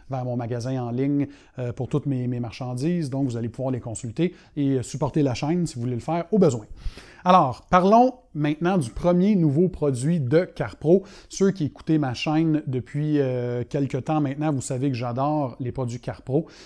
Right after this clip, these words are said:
Ce sont des produits, euh, professionnels que les gens, évidemment, peuvent acheter chez eux également. Alors, premièrement, nous avons le Inner Q D. Donc,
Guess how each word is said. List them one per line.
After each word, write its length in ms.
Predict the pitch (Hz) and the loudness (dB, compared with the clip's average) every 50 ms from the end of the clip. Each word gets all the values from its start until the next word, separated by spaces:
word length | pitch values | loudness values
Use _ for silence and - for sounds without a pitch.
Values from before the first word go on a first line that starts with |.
| - - | -20 -14
Ce 100 | - 139 | -10 -10
sont 200 | 127 - 151 139 | -6 -4 -4 -2
des 100 | 131 123 | -2 -2
produits, 600 | - 127 131 135 127 113 120 135 147 160 160 156 | -4 -4 -4 -4 -4 -4 -4 -2 -2 0 0 0
euh, 100 | 139 120 | 0 -2
professionnels 960 | 107 - - 127 127 143 156 - 165 147 - 151 135 135 139 165 190 196 185 190 | -4 -8 -8 -4 -2 -2 -2 -2 -4 -6 -4 -4 -2 -2 -2 -2 -2 -2 -4 -4
que 120 | - 143 | -4 -6
les 460 | 127 127 127 127 127 127 127 123 123 | -4 -4 -2 -2 -2 0 -2 -2 -4
gens, 300 | 117 113 127 135 160 190 - | -4 -4 -2 -2 -2 -4 -2
évidemment, 460 | - 131 123 110 113 117 110 123 156 165 | -4 -4 -4 -4 -6 -6 -4 -4 -4 -4
peuvent 200 | - 135 120 117 | -4 -6 -6 -6
acheter 500 | 120 107 - - - 151 147 143 139 120 | -8 -8 -10 -8 -6 -4 -2 -2 -2 -2
chez 280 | - - 135 127 120 135 | -4 -6 -6 -4 -2 -4
eux 140 | 156 147 - | -4 -4 -2
également. 480 | 180 180 143 135 117 110 107 143 208 226 - - - - - - - - - - | -2 -2 0 -2 -4 -4 -4 -4 -6 -6 -8 -20 -20 -20 -20 -20 -20 -20 -16 -6
Alors, 480 | - 156 156 147 127 113 107 - - _ | 0 2 4 4 4 2 -4 -10 -12 _
premièrement, 480 | - 190 202 196 180 143 139 156 180 196 - | 4 4 4 4 4 2 2 2 0 0 0
nous 160 | 170 151 135 127 | -2 -2 0 0
avons 360 | 139 131 135 170 185 196 - - | 0 0 2 2 0 0 0 -2
le 220 | 143 139 139 - - _ - | 0 0 0 -2 -6 _ -2
Inner 460 | 247 254 226 226 226 233 233 240 240 - _ _ | 2 4 4 4 4 0 -2 -2 -4 -8 _ _
Q 260 | - - - 196 214 202 | -14 -4 0 2 4 4
D. 280 | 147 127 156 208 240 - - | 4 4 2 0 -2 -4 -6
Donc, 360 | 139 123 139 135 131 127 - | -4 -2 -2 -2 -2 -4 -8